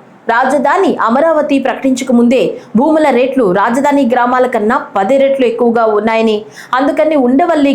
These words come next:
గ్రామాన్ని స్పెషల్గా చూస్తూ ల్యాండ్ పోలింగ్ నుంచి మినహాయించాలని ఉండవల్లి గ్రామ రైతులు మొదటి నుంచి పోరాటాలు చేస్తూనే ఉన్నారు. అప్పట్లో వీరికి ప్రధాన అండదండలుగా జనసేనాని పవన్ కళ్యాణ్ కూడా ఉండడంతో సీడ్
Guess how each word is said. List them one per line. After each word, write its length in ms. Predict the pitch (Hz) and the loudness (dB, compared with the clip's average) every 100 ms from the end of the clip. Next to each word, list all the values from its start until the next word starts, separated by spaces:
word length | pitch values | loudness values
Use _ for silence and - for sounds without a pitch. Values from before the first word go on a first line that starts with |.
| 214 | 0
గ్రామాన్ని 440 | 226 233 240 226 | -2 0 2 0
స్పెషల్గా 640 | 240 - 175 240 262 277 302 294 | 0 -4 -2 0 0 2 0 0
చూస్తూ 240 | 277 269 240 233 - - | -2 0 0 -2 -6 -2
ల్యాండ్ 320 | 254 294 320 294 | 0 0 -2 0
పోలింగ్ 320 | 277 277 254 | 2 2 2
నుంచి 220 | 294 311 302 | 0 0 0
మినహాయించాలని 960 | 233 240 269 254 240 247 233 277 180 - - 262 | 0 0 0 0 0 0 0 0 -2 -8 -4 -2
ఉండవల్లి 480 | 302 330 311 277 214 | 0 2 0 0 0
గ్రామ 240 | 233 254 | -2 0
రైతులు 340 | 240 226 233 233 | -2 -2 0 0
మొదటి 420 | 220 226 285 254 | 2 0 0 -2
నుంచి 220 | 226 254 | -2 -2
పోరాటాలు 600 | 247 233 262 254 233 202 220 | 0 0 0 0 0 -2 -2
చేస్తూనే 360 | 240 240 254 | -2 -2 -2
ఉన్నారు. 340 | 208 175 165 - - - - - | 0 0 -2 -4 -8 -20 -12 -4
అప్పట్లో 460 | 269 - 370 370 349 | -4 0 0 0 0
వీరికి 360 | 262 269 285 | 2 0 -2
ప్రధాన 440 | 320 240 226 277 285 | -2 -2 0 0 -2
అండదండలుగా 920 | - 208 214 247 269 247 247 220 220 | -2 -2 0 0 0 0 0 0 0
జనసేనాని 640 | 220 220 277 294 262 240 - | 0 -2 0 0 0 0 0
పవన్ 220 | 190 226 240 | -2 0 0
కళ్యాణ్ 300 | 247 247 240 | -2 0 0
కూడా 220 | 233 233 214 | 0 0 0
ఉండడంతో 560 | 202 220 214 202 214 - - - | 0 -2 -2 0 -2 -4 -14 -6
సీడ్ 300 | 339 339 | -2 0